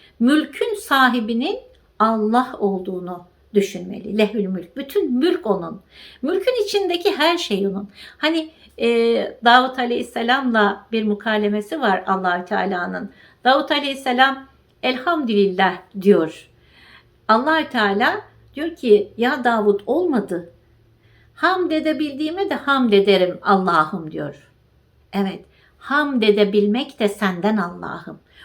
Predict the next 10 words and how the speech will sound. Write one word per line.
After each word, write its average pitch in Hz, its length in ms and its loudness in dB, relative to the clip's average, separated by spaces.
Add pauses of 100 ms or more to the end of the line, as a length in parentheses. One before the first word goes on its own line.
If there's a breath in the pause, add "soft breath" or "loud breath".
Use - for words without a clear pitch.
(140 soft breath)
Onu 392 300 0
veren 320 380 0
de 277 80 0
senden 269 460 -2
Allah'ım 180 580 0
diyebilmek. 180 600 -6 (320 loud breath)
Şimdi 453 240 0
hamd 494 420 0
için 339 540 0
dahi, 208 560 4